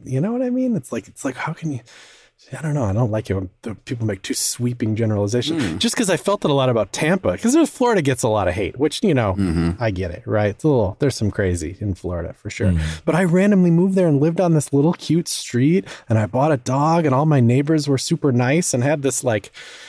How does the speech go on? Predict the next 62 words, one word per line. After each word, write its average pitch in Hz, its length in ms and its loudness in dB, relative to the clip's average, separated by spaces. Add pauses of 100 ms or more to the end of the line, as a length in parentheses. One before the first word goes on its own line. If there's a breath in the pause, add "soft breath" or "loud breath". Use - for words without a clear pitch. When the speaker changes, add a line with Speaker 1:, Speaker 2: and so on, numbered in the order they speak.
(160 loud breath)
Speaker 1:
'cause, 214 140 0
yeah, 311 100 2
'cause 220 120 2
I 202 60 4
didn't 190 200 2
know 175 180 2
when 160 140 2
I 151 60 2
moved 165 260 2
there 117 260 4
that 123 220 4
I 120 80 2
was 113 140 2
like, 110 140 4
"Uh, 113 480 4
Florida, 110 640 0
what 117 120 2
am 123 100 4
I 104 80 2
doing? 107 400 2
You 101 120 0
know, 117 260 -2
am 123 80 -2
I 110 80 0
doing 117 300 -2
this 120 180 -6
right?" 131 180 -2
And 147 140 2
ended 156 180 2
up 143 140 0
having 131 320 0
this, 117 160 -4
like, 104 180 -4
incredible 107 480 0
experience 104 720 -6 (580 soft breath)
living 107 360 -2
there. 98 300 -2 (520 soft breath)
I 160 120 -2
guess 170 240 -2
if - 100 -4
you're 143 100 -2
not 151 120 0
allowed 139 180 0
to 110 80 0
hate 123 140 0
a 117 60 -2
city, 95 200 -4
I 98 80 0
shouldn't 98 460 -4
be 120 80 2
allowed 98 240 0
to 92 40 -6
blanketly 90 640 -6
love 90 280 -4
it - 120 -12
either. 98 240 -6
But 113 180 -8
love 156 220 -4
is 117 140 -4
better 107 260 -6
than 92 160 -8
hate. 90 300 -6